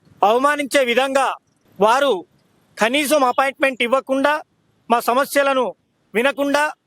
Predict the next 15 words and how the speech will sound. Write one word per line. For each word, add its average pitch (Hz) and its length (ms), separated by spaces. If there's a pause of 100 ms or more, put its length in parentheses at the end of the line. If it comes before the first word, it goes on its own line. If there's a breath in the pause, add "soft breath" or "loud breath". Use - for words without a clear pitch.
(640)
మమ్మల్ని 269 400
వెనుదిరిగే 285 460
విధంగా 269 420
చేయడం 254 260
జరిగింది. 214 360 (380)
దాదాపు 247 480 (400)
ఒక 233 160 (120)
గంట 240 280
సేపు 269 380 (1040)
అక్కడే 285 360
వారి 247 320 (240)
అపాయింట్‌మెంట్ 269 520
కోసం 269 300
వేచి 240 300
చూసినప్పటికీ 277 720